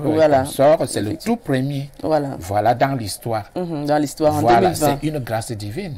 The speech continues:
Speaker 1: Oui.
Speaker 2: C'est ça,
Speaker 1: Mhm.
Speaker 2: c'est une grâce divine.
Speaker 1: Mhm.
Speaker 2: Parce que nous, on a même un, un frère, même père,
Speaker 1: Mhm.
Speaker 2: qui a été devenu, euh,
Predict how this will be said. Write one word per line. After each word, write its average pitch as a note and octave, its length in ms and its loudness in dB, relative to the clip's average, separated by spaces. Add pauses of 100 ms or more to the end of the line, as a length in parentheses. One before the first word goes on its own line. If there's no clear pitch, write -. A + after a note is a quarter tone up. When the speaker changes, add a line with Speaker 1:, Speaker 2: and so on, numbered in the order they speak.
Speaker 1:
Oui. D#3 280 -4 (360)
Speaker 2:
C'est - 240 -10
ça, - 240 -6 (260)
Speaker 1:
Mhm. - 80 -8
Speaker 2:
c'est D#3+ 240 -4
une D#3+ 220 -6
grâce B2+ 320 -8
divine. B2 400 -12 (140)
Speaker 1:
Mhm. E3 280 -8 (560)
Speaker 2:
Parce A#2+ 160 -2
que E3+ 100 -4
nous, D3+ 160 -4
on C#3 280 0
a B2 100 0
même B2+ 240 -2
un, B2+ 260 -2
un C3 120 0
frère, A#2 520 0
même A#2+ 260 -4
père, C#3+ 340 2 (180)
Speaker 1:
Mhm. E3 220 -4
Speaker 2:
qui D3+ 100 0
a C3 60 2
été B2 240 -2
devenu, A2+ 600 -6 (360)
euh, G2+ 280 -2